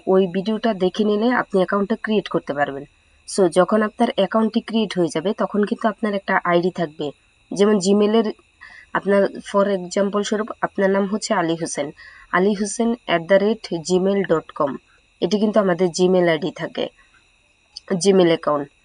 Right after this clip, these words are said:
So, Microsoft-এরও কিন্তু একটা অ্যাকাউন্ট থাকবে। So, আমার যেহেতু Microsoft অ্যাকাউন্ট আছে, so আমি অ্যাকাউন্টের এইখানে অ্যাকাউন্টটা দিয়ে দিচ্ছি। So, আমার এই যে লিমা জুই,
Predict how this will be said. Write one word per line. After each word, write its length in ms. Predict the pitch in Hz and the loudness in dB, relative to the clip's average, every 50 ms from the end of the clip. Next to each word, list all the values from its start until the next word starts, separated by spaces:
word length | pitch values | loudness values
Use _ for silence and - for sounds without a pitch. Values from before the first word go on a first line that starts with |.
| _ _ _ - | _ _ _ -10
So, 140 | - - 202 180 165 165 | -2 4 4 4 6 6
Microsoft-এরও 640 | 165 165 - 226 - - 220 202 - 233 220 220 220 | 2 2 0 -4 -2 -2 -2 -2 0 -2 -2 -2 -2
কিন্তু 380 | - - 214 - - 254 277 302 _ _ _ _ _ _ _ - | -2 -4 -4 -2 0 -2 -2 -2 _ _ _ _ _ _ _ -2
একটা 240 | - 185 - - 240 | -2 -2 0 2 0
অ্যাকাউন্ট 460 | - - 185 175 - 196 196 214 220 - | 2 2 2 0 2 0 0 0 0 -4
থাকবে। 380 | - - 180 165 165 - - 131 143 _ _ _ _ _ _ _ _ _ - | -2 -2 -2 -2 -2 -10 -8 -8 -10 _ _ _ _ _ _ _ _ _ -12
So, 160 | - - 175 | 0 2 2
আমার 380 | 143 - 160 180 202 220 214 | 2 4 2 2 2 2 0
যেহেতু 340 | 196 202 233 220 214 - 240 226 | 2 2 2 2 2 2 0 2
Microsoft 600 | 208 180 175 175 - - 208 - 233 220 - _ _ _ | 2 2 0 -2 -2 -4 -4 -2 -2 -4 -4 _ _ _
অ্যাকাউন্ট 440 | - 175 165 - 208 208 208 202 196 - - - _ - | -6 -6 -4 -2 -2 0 0 0 -2 -6 -14 -16 _ -2
আছে, 440 | 165 175 - - - 170 160 180 240 - _ _ _ _ _ _ _ _ _ - - - | 0 0 0 0 -2 0 0 0 -2 -4 _ _ _ _ _ _ _ _ _ -14 -4 2
so 220 | 190 175 156 139 - - | 4 4 4 4 0 0
আমি 240 | 170 175 196 208 220 - | 0 2 2 2 0 0
অ্যাকাউন্টের 640 | - 185 180 - - 208 208 208 202 - 233 233 247 254 _ _ _ _ _ _ _ _ _ _ _ _ _ _ _ _ _ - | 0 0 0 0 -2 -2 -2 -2 0 2 2 2 2 0 _ _ _ _ _ _ _ _ _ _ _ _ _ _ _ _ _ 0
এইখানে 420 | - 185 190 - 196 202 214 220 233 - | 2 2 2 2 0 0 0 0 0 2
অ্যাকাউন্টটা 460 | - - - - 202 202 196 - 214 | 0 0 0 2 0 -2 0 0 -2
দিয়ে 240 | 180 165 196 196 185 | 0 2 2 2 4
দিচ্ছি। 460 | 160 170 165 - - - 147 - - - | 4 2 -2 -2 -6 -6 -6 -8 -10 -12
So, 200 | - - - 185 | -12 0 2 2
আমার 240 | 160 165 180 190 185 | 4 4 4 2 2
এই 60 | 180 | 0
যে 180 | 151 - 160 156 | -2 -2 -4 -2
লিমা 400 | 165 175 190 196 196 202 208 196 | 0 0 2 2 2 0 0 -2
জুই, 300 | 165 165 185 208 233 | -2 -2 -2 0 0